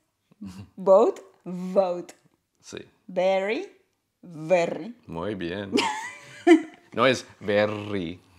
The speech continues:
Speaker 1: Very.
Speaker 2: Very.
Speaker 1: Very. Bueno, oigan, no, hablando de pronunciación, yo tengo, yo sé que yo soy consciente de muchos problemas de comu-, de pronunciación que tengo, por ejemplo, la S H o la C H, shower, cheese.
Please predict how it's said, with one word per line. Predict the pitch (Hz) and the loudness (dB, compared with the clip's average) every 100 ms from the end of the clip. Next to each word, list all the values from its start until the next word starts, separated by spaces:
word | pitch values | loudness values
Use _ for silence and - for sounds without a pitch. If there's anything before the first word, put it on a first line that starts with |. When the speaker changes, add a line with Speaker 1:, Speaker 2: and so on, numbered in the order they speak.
| _ _ - | _ _ -6
Speaker 1:
Very. | 190 220 233 269 277 277 285 262 262 233 240 269 - - - - | 0 4 6 6 8 8 6 8 6 4 4 2 2 -6 -16 -8
Speaker 2:
Very. | 95 92 90 82 92 - 285 - - - - | -2 0 0 -4 -10 -14 -12 -12 -16 -20 -10
Speaker 1:
Very. | 180 180 147 147 - - | -6 -4 -6 -10 -16 0
Bueno, | 233 262 - | 6 8 8
oigan, | 262 240 233 | 8 6 4
no, | 220 | 2
hablando | - 214 226 226 | 4 4 4 2
de | 269 | 0
pronunciación, | 277 254 247 208 202 220 214 | 0 -2 -2 -4 -2 -4 0
yo | 226 | -2
tengo, | 226 233 233 233 - - - | 0 -2 -2 -2 -4 -10 -6
yo | 202 233 | 2 2
sé | 247 | 2
que | 240 | 0
yo | 226 226 208 202 | 0 -2 -6 -10
soy | - 254 | 0 2
consciente | 247 269 262 254 240 220 220 | 2 0 -2 -2 -4 -2 -4
de | |
muchos | 214 214 220 | -4 -6 -6
problemas | 220 202 196 | -4 -4 -4
de | 202 | -6
comu-, | 208 196 | -6 -8
de | 190 202 185 | -4 -2 -4
pronunciación | 185 202 190 190 180 185 | -2 -4 0 -2 -2 -4
que | 202 | -4
tengo, | 220 214 208 | -4 -4 -2
por | 196 | -2
ejemplo, | 202 196 214 | -2 -2 2
la | 190 - | 2 0
S | - 214 220 220 220 - _ _ | -2 -2 -2 -6 -8 -14 _ _
H | - 196 208 262 220 | 0 0 2 -2 -2
o | - | -2
la | 180 165 | -2 -2
C | - 208 - | -4 -6 -2
H, | 180 - 151 - | -4 -4 -12 -12
shower, | - 185 190 175 160 170 _ _ _ _ _ _ _ | -2 0 0 0 -4 -6 _ _ _ _ _ _ _
cheese. | - 220 202 185 185 - | -6 -2 -2 -4 -8 -20